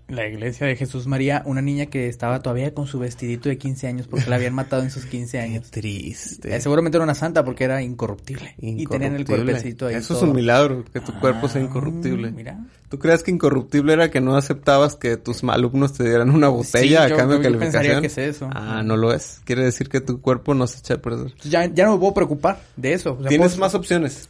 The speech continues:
Speaker 1: puedo recibir el soborno y mejor
Speaker 2: Sí,
Speaker 1: me
Speaker 2: no,
Speaker 1: aseguro de
Speaker 2: mientras
Speaker 1: no
Speaker 2: no te
Speaker 1: echarme
Speaker 2: eches a
Speaker 1: a perder.
Speaker 2: perder, cha-, traga un chingo formol o algo.
Speaker 1: Ah,
Speaker 2: De hecho,
Speaker 1: bien,
Speaker 2: ese
Speaker 1: bien.
Speaker 2: alcohol, nada en él todos los días
Speaker 1: <laughs>
Speaker 2: para que te conserves.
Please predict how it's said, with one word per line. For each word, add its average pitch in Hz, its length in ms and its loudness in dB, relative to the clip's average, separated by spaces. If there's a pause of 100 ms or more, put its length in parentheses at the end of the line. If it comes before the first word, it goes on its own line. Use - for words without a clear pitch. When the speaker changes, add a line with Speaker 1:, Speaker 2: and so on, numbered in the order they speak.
Speaker 1:
puedo 175 160 4
recibir 180 300 0
el 190 80 2
soborno 175 540 0
y 117 380 -6
mejor 123 280 -4
Speaker 2:
Sí, 196 80 4
Speaker 1:
me 190 80 6
Speaker 2:
no, 156 60 6
Speaker 1:
aseguro 143 280 6
de 185 60 8
Speaker 2:
mientras 143 260 4
Speaker 1:
no 156 80 6
Speaker 2:
no 160 60 4
te 180 80 -2
Speaker 1:
echarme 175 100 0
Speaker 2:
eches 170 120 2
a 180 40 4
Speaker 1:
a - 20 4
perder. 147 160 4 (220)
Speaker 2:
perder, 143 120 -6
cha-, 147 280 -4
traga 160 220 4
un 185 100 4
chingo 180 260 2
formol 135 540 4
o 127 160 6
algo. 117 400 0
Speaker 1:
Ah, - 180 -16 (560)
Speaker 2:
De 156 120 4
hecho, 208 120 4
Speaker 1:
bien, 202 100 8
Speaker 2:
ese 233 100 6
Speaker 1:
bien. 214 80 4
Speaker 2:
alcohol, 190 420 4 (460)
nada 170 420 4
en 165 120 4
él 175 380 4
todos 175 260 6
los 170 240 6
días 180 300 6
Speaker 1:
<laughs> - 60 -12
Speaker 2:
para 143 200 6
que 135 100 2
te 123 180 -2
conserves. 139 680 2